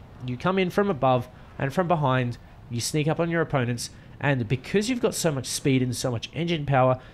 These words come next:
you can just jet away most of the time. And this F sixteen is going to basically learn the hard way. There's no way that the aim nine Ls will be able to reach,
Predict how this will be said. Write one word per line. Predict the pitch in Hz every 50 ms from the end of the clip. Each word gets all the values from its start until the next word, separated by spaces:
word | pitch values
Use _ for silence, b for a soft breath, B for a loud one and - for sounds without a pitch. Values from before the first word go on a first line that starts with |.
| B B B
you | 170 170
can | 170 226 226 247 247
just | - 262 262 262 - - -
jet | - - 135 139 - 156
away | 127 113 117 117 120 123
most | 120 120 113 - -
of | 120
the | 110 110
time. | - - 107 95 95 98
And | 104 113 113 110 104 - - - - - -
this | 135 143 165 160 -
F | 156 131
sixteen | - 131 - - - 160 151 156 151 147
is | - 127 135 139 131 117
going | - 123 123 131
to | 131
basically | 127 131 123 113 127 - 147 147
learn | 135 117 113 113 113 113 113 110
the | 110
hard | - - - 165 208 214 185 165
way. | 147 135 143 139 - B B B B B - -
There's | 175 180 170 -
no | 147 147 147 156 170 196 202
way | 165 175 175
that | 165 151 -
the | 143 143
aim | 139 143 143
nine | 135 127 123 -
Ls | 127 135 131 131 120 104
will | 135 139
be | 131 120 120
able | 117 107 113
to | 107
reach, | 101 131 165 160 139 - - -